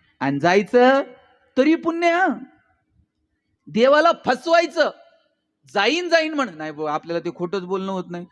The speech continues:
आणि नाही जायचं तर मग कशाला जाईन, जाईन तरी म्हणायचं? बरं बाई, तू जाईन, जाईन पण म्हणू नको. बरं, जे चाललेत त्यांना वाटत लावशील, त्यांची बोळवण तर करशील, आणि त्यांना उगं काम नाही, बिनकामाचे चाललेत तिकडं, आणि मला काम नाही काय म्हणली?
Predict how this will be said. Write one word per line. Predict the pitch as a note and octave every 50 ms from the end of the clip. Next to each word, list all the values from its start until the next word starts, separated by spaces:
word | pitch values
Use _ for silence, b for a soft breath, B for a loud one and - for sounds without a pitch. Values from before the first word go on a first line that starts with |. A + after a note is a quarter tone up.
| _ _ -
आणि | C#3+ D3
नाही | D#3 F3 F3+
जायचं | F3 F#3 F3+ F3 E3+ F3+ D#3
तर | F3 E3+
मग | E3+ E3+ E3+
कशाला | - F#3+ F3+ F3 D#3
जाईन, | C#3 C3+ B2 A#2+ A#2+
जाईन | A#2 A#2 A2+
तरी | G#2+ - - _ - -
म्हणायचं? | - _ - _ _ _ _ _ _ _ _ _ _ _ _ _ -
बरं | C#3 D3+ D3+ C#3+
बाई, | C#3+ C#3
तू | C3+ - C#3+ C3+
जाईन, | C3+ D3+ D#3 E3+ F3+ F3
जाईन | F3 F3 F3 E3+
पण | D3+ F3 F3
म्हणू | D#3+ D3+ D3 D3
नको. | C#3+ C#3 B2+ C3 C#3 B2+ b b b b
बरं, | E3 F#3+ G#3+
जे | A3 G#3 B3+ B3+
चाललेत | B3 _ - C4 A#3 A#3+ C4 C#4+ D#4 D#4+ D#4+ C#4+ - - _ _ _ _ _ _ _ _ _ _ _ _ _ -
त्यांना | G#3+ A3 A#3+ B3
वाटत | A#3 A#3+ C4 B3+ C#4+ C#4 C#4+
लावशील, | D4 D4 C#4+ C#4 C4 - C#4+ C#4 C#4 - _ _ _ _ _ _ _ _ _ _ _ _ _ _ _ -
त्यांची | - C4+ C#4 F#3+ C#4
बोळवण | C#4 A#3 B3+ B3+ C4+ C#4+ D4 D4 -
तर | D4 C#4+
करशील, | - C#4+ C#4+ C4 - C#4 B3+ - _ _ _ -
आणि | - C#3 -
त्यांना | - G3 G#3 A3 A3
उगं | A3 G#3 G#3 G#3
काम | G3 - G3+ G3 G3 G3
नाही, | G3 F#3+ F#3
बिनकामाचे | F#3+ F#3+ F#3 F3 F#3+ F3+ F3+ F3+ E3+ E3+
चाललेत | E3+ - F3+ E3+ E3+ E3+ E3 D3+
तिकडं, | E3 - D#3 D#3
आणि | D3+ D3+
मला | D#3+ E3+ E3+ E3+
काम | E3+ F3+ F3+ E3+
नाही | D3+ C3+ A2+ G#2+
काय | A2+ -
म्हणली? | A2 G#2+ A2 A2 A2+